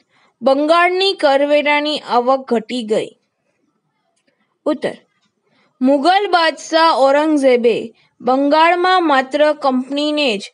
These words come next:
કરમુક્ત વેપાર કરવાની પરવાનગી આપી હતી, પરંતુ કંપનીના અધિકારીઓ કર ભર્યા વિના પોતાનો વેપાર કરવા લાગ્યા હતા. આથી બંગાળની કરવેરાની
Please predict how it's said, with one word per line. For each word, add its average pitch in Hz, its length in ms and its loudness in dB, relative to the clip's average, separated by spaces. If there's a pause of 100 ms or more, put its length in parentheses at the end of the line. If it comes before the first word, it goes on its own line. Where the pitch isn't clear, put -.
(340)
કરમુક્ત 330 640 2
વેપાર 285 560 2
કરવાની 269 580 0
પરવાનગી 262 720 -2
આપી 254 380 -2
હતી, 202 380 -6 (720)
પરંતુ 269 680 -2 (320)
કંપનીના 349 720 0
અધિકારીઓ 269 960 -2 (280)
કર 320 280 2
ભર્યા 277 520 2
વિના 247 520 -2 (380)
પોતાનો 330 680 2
વેપાર 285 520 2
કરવા 254 440 0
લાગ્યા 226 460 0
હતા. 208 500 -6 (580)
આથી 262 560 -4 (220)
બંગાળની 277 840 0
કરવેરાની 330 840 0